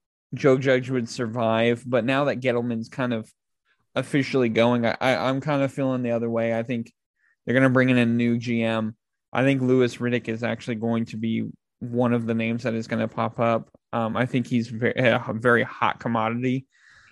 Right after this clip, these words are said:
Um, and I think with the Raiders, the way they are right now, I don't think they're gonna let go of Mayock. I think Riddick did wanna go to the Raiders, but I don't think it's gonna be open.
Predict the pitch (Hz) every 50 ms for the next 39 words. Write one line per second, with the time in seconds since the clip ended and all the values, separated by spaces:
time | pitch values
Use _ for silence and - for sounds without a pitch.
0 | - - _ - - 131 131 123 120 117 117 110 - - - 127 131 127 123 123
1 | 123 - 139 131 123 120 123 120 117 127 113 110 117 120 123 123 123 123 120 -
2 | 120 117 117 117 117 113 117 110 - - 113 117 120 117 117 110 85 73 123 123
3 | 113 117 117 117 113 113 104 - - 131 120 - 123 107 117 113 110 110 110 110
4 | 107 - - - 127 113 113 113 113 110 113 107 - _ _ _ _ _ _ _
5 | _ _ _ _ - - 123 127 120 120 120 120 127 131 - - - 139 127 143
6 | 135 123 123 127 131 123 127 120 - - 120 127 123 117 117 117 117 117 117 113
7 | 117 120 117 113 113 113 113 113 113 113 113 113 117 123 127 127 127 - - -
8 | 127 113 110 - - _ - 123 123 120 - - - - 123 117 120 107 - -
9 | 123 110 110 110 113 113 113 98 110 110 - 107 - - 120